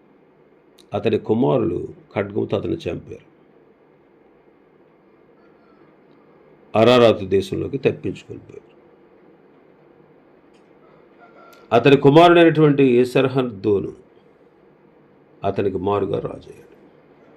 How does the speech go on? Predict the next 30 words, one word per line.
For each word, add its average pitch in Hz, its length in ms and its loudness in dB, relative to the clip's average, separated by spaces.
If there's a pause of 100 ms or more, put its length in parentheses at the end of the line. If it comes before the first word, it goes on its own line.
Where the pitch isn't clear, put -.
(300)
సన్హెరీబు 147 640 2
తన 117 260 -6
స్వదేశానికి - 640 -2
వెళ్ళాడు. - 340 -10 (960)
దేవుడు 143 440 4
చెప్పిన 139 360 0
ప్రతి 107 440 -2
మాట 101 360 -2
నెరవేరింది. 90 720 -6 (1400)
ఏడవ 120 320 6
వచనంలో 127 360 2
కూడా 120 160 0
అంటాడు, 107 300 -2
ఈ 101 80 0
అధ్యాయంలో 101 500 -2
ఏడవ 98 180 -2
వచనంలో 101 400 -6
కూడా - 260 -8
ఏమన్నారు 98 300 -10
ఆయన? 98 160 -12 (1400)
"అతనిలో 165 440 6
ఒక 156 140 4
ఆత్మను 147 420 2
నేను 139 180 4
పుట్టింతును, 117 580 -4
వదంతి 107 540 0
విని 123 220 -2
తన 107 180 -2
దేశమునకు 107 560 -4
వెళ్ళిపోవును, 98 640 -8